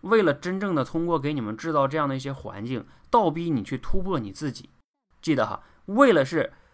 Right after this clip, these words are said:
如果单从每一个学生个体来说，其实我是为了每一个个体去服务的，只是需要通过这样的一个形式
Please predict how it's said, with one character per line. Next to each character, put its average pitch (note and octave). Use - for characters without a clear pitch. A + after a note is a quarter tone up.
如 G#3+
果 A3+
单 G#3+
从 F#3+
每 G#2+
一 G#2+
个 D#3
学 C#3
生 D#3+
个 A#3
体 A#2
来 G#2
说， -
其 E3
实 E3+
我 A2+
是 C3+
为 D#3+
了 D3+
每 A2+
一 F#2+
个 B2+
个 A#3
体 -
去 -
服 G#2+
务 G#2
的， -
只 C#3
是 G#3+
需 A3
要 A3+
通 G#3+
过 G#3+
这 A#3
样 G#3
的 E3
一 D#3+
个 F3+
形 A2
式 F#3